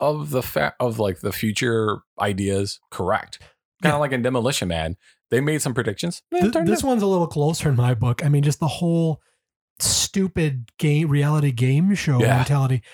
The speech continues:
Speaker 2: That wasn't a real thing back in the eighties.
Speaker 1: N-, no.
Speaker 2: And we're like, "Oh, is that really gonna," I,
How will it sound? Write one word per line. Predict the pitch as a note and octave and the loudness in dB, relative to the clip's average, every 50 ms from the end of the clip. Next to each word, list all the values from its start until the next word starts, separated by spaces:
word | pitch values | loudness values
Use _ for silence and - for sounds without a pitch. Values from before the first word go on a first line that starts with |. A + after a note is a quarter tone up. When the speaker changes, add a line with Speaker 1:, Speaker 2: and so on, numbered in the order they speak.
| - _ _ - | -20 _ _ -4
Speaker 2:
That | - D#3 - | -4 -2 0
wasn't | C4+ C4 G#3+ G#3 F3+ C3+ | 0 2 2 2 2 2
a | C#3+ | 2
real | C#3 D3 E3 D#3+ C#3 | 2 2 2 2 0
thing | B2+ - - F3 G#3 A3 | 0 0 0 2 2 2
back | F3 D3 C3 A#2+ - | 2 2 2 0 0
in | C3+ | -2
the | B2+ A#2+ | -2 -2
eighties. | A#2 G#2+ G#2 A2 - - - - - | -6 -10 -12 -14 -18 -18 -14 -6 -4
Speaker 1:
N-, | G#2+ G2 - - | -4 -4 -4 -2
no. | - G2+ G2+ G2 E2+ - - | -2 0 0 0 0 -2 -2
Speaker 2:
And | D#3+ E3 | 0 0
we're | F3+ F#3 | 2 2
like, | E3+ D#3+ D3+ - | 2 0 0 0
"Oh, | D3+ C3 | -4 -4
is | A2+ | -2
that | D#3 - A#2+ | -4 -4 -4
really | B2+ C#3 C#3+ | -2 -2 0
gonna," | C#3 C#3 C#3 - | 0 -2 -2 -2
I, | E3 D#3+ | -2 -2